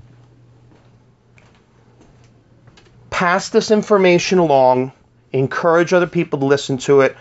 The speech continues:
I appreciate you, if you've listened all the way to the end, for taking the time. You're bettering yourself.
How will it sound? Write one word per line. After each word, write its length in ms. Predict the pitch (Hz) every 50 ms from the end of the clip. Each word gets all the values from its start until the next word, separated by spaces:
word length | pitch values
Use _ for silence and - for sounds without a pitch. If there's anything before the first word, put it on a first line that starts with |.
| - - - - - - - - _ _ _ _ _ _ _ _ _
I 160 | 160 170 185
appreciate 1000 | 202 220 214 - - - - 202 190 190 - - - 185 170 156 151 147 - -
you, 580 | 139 131 143 170 175 151 131 104 82 78 98 107 - _ _ - _ - - - _ _ _ _ _ _ _ _ -
if 220 | 160 135 - -
you've 160 | 156 147 131
listened 440 | 135 147 170 190 - - 196 170 151
all 180 | 160 156 160 160
the 60 | 160
way 140 | 170 170 156
to 180 | - - 170 151
the 180 | 131 127 135
end, 400 | 151 143 123 107 98 98 98 - - _ _ _ _ _
for 140 | - 175
taking 540 | - - - - 202 196 208 - 196 208 196
the 100 | 185 170
time. 500 | - - - 214 202 170 113 78 67 - _ _ _ - - - _
You're 280 | 113 123 143 196 214 190
bettering 560 | 143 - 185 190 196 190 180 165 147 135 127
yourself. 580 | 117 113 - - - 117 80 73 - - -